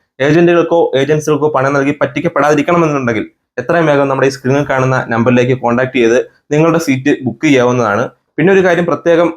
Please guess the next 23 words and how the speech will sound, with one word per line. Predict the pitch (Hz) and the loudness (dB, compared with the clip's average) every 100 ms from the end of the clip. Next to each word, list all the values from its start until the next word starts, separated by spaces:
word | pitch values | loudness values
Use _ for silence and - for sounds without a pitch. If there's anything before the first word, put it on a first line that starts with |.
| 131 | -2
ഓർക്കേണ്ട | 127 147 143 | -2 0 0
എന്താണെന്ന് | 131 131 127 | 0 0 -2
വെച്ചാൽ | 117 127 127 | -2 -4 -2
കർണാടക | 131 147 156 165 | -2 -2 0 -2
സ്റ്റേറ്റിന്റെ | 165 160 156 151 | -2 -4 -2 -2
പ്രത്യേകം | 139 131 151 156 | -2 -2 0 2
ഒരു | 139 127 | 2 0
എൻട്രൻസ് | 123 135 131 135 127 | 0 -2 -2 -2 0
ഈ | 123 | 0
വർഷം | 120 - 123 | 0 -2 -4
ഉണ്ടായിരുന്നു. | 113 110 104 120 - - | -2 -2 0 -2 -6 -4
ആ | 165 | 0
ഒരു | 202 190 | 2 2
എൻട്രൻസ് | 175 190 185 208 - | 0 0 -2 -4 -4
അറ്റൻഡ് | - 170 165 | -2 -2 0
ചെയ്തിട്ടുള്ളവർക്ക് | 160 156 151 143 | 0 0 -2 -2
മാത്രമേ | 139 139 165 160 160 | -2 0 0 0 0
കർണാടക | 135 131 131 139 | -2 0 0 0
സ്റ്റേറ്റിൽ | 139 127 127 131 123 | -2 -4 -4 -4 -4
അഡ്മിഷൻ | - 127 131 | -6 -6 -2
ലഭിക്കുകയുള്ളൂ. | 117 117 120 113 107 135 _ _ - | -2 -2 0 2 2 -2 _ _ -4
അല്ലാതുള്ളവർക്ക് | 160 175 160 147 147 151 - | -2 0 0 0 0 -2 -2
തമിഴ്നാട് | 131 131 139 143 | -4 -2 -2 -2